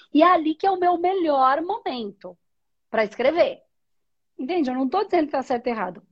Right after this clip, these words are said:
Ok. Então, dentro de, se esse for o processo, porque às vezes não é.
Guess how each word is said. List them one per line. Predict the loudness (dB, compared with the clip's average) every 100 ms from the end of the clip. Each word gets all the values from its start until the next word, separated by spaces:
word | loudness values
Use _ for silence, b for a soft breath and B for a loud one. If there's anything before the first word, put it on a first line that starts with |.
| _
Ok. | 2 2 0 0 0 -6 b b -6
Então, | -2 -2 0
dentro | 0 0 -4 -6 -2
de, | -2 -2
se | -2 4
esse | 6 6 2 -6
for | -4 -2 -2
o | -2
processo, | -6 -12 -10 -12 -12
porque | -6
às | -4
vezes | -2
não | -2 -2
é. | -4